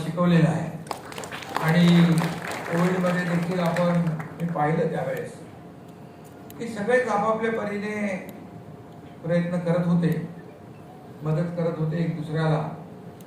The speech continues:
तेव्हा तर आपले देखील परके झाले होते, असं अनपेक्षित असं संकट आपल्यावर आलं होतं. आणि त्यावेळेस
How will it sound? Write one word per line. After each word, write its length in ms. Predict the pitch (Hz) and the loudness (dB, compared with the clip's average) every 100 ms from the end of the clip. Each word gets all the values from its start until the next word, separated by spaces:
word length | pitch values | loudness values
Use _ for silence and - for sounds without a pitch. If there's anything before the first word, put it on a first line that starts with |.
| - - - - - - - - | -18 -18 -18 -18 -18 -18 -14 -4
तेव्हा 260 | 165 175 175 | 2 2 2
तर 80 | |
आपले 320 | 170 160 170 185 | 2 0 0 0
देखील 300 | 175 170 190 | 0 0 -2
परके 400 | 170 160 165 170 | -2 0 0 0
झाले 200 | 151 160 | 2 2
होते, 160 | 170 | 2
असं 580 | 156 160 180 175 160 - - - - | 0 0 2 2 2 0 -4 -10 -10
अनपेक्षित 540 | 170 196 208 202 - - | -6 -4 -4 -6 -6 -4
असं 320 | 165 170 156 | -2 0 -2
संकट 380 | 156 156 - 156 | 0 0 0 -2
आपल्यावर 320 | - 147 139 | -4 -4 -2
आलं 200 | 135 - | -4 -6
होतं. 260 | - - - - - - - - - - - - - 160 | -8 -12 -14 -16 -18 -18 -18 -16 -18 -18 -18 -18 -6 -2
आणि 160 | 156 | 0
त्यावेळेस 480 | 156 165 175 175 | 2 4 4 2